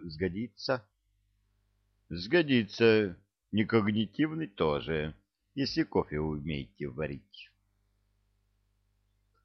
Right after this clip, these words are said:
Подполковник хмуро оглядывает опустевшее помещение. Взгляд его задерживается на каплях, успевших натечь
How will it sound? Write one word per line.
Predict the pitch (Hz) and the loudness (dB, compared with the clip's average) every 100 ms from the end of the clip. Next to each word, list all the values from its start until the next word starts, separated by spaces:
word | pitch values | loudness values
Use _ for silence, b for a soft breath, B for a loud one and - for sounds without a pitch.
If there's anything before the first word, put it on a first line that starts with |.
| _ _ | _ _
Подполковник | 101 98 110 107 110 107 107 92 | -2 2 2 2 2 2 2 -2
хмуро | 101 101 98 | -2 0 4
оглядывает | 95 85 98 101 101 98 98 | 2 4 4 4 4 2 0
опустевшее | 95 - 90 - 95 92 - 87 | -2 -4 -8 -4 0 0 -2 -6
помещение. | - 78 78 - - 92 98 95 98 _ _ _ _ _ _ _ - | -6 -6 -6 -8 -4 -4 -4 -6 -8 _ _ _ _ _ _ _ -8
Взгляд | 87 82 117 127 135 - 117 | -6 0 4 4 4 0 -4
его | 117 117 | 0 0
задерживается | 104 110 101 110 90 98 98 - | 2 0 2 2 2 -2 -2 -2
на | 85 85 | -4 -2
каплях, | - 101 - 71 73 - | 2 2 2 -2 -4 -4
успевших | 82 - - 104 - 90 - | -12 -10 -2 -2 -2 -6 -6
натечь | 85 85 - 110 104 - - | -6 -6 -2 0 -2 -6 -16